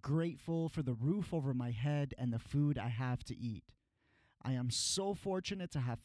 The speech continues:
family, even though it's a messed up one, and I am so blessed for my amazing listeners. I'm grateful to be able to wake up today and pursue whatever aspirations I desire,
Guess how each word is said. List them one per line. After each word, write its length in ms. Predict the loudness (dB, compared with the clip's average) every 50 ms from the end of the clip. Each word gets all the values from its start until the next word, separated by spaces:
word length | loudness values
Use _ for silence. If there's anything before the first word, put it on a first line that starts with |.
| -2
family, 500 | 0 2 2 2 2 2 2 0 0 -2 -4 -8 -14 -10 -4
even 320 | 0 2 4 4 6 6
though 140 | 8 8 6
it's 120 | 6 4 2
a 40 | 2
messed 320 | 2 2 2 0 0 0
up 200 | 0 0 0 0
one, 340 | 0 0 0 2 0 0 -2 -4 -8 -12 -4
and 160 | 0 0 0
I 60 | 2
am 100 | 0 0
so 480 | -2 -2 -2 -2 0 2 2 2 2 2
blessed 400 | 0 0 0 0 0 -2 -2 -2
for 80 | -2 -2
my 160 | 0 0 0
amazing 500 | 0 0 0 0 0 0 0 0 -2 -2
listeners. 580 | -2 -4 -4 -6 -6 -6 -4 -4 -6 -8 -10 -14 -20 _ _ _ _ _ _ _ _ _ -20 -20 -20 -20 -10 -4
I'm 160 | -2 -2 -2 0
grateful 500 | 2 2 2 2 0 -2 0 0 0 0
to 120 | 0 0
be 100 | 0 0
able 180 | 0 0 0 -2
to 100 | 0 0
wake 300 | 0 0 -2 -2 -2 -4
up 140 | -4 -4 -4
today 300 | -4 -4 -2 -2 -2 -2
and 120 | -2 -2
pursue 360 | -2 -2 -2 0 -2 -2 0
whatever 460 | 2 2 2 2 2 2 2 2 2
aspirations 680 | 2 2 0 -2 -2 -2 -2 0 0 0 0 0 0 0
I 80 | -2
desire, 560 | -2 -2 -2 -2 0 0 0 0 0 0 0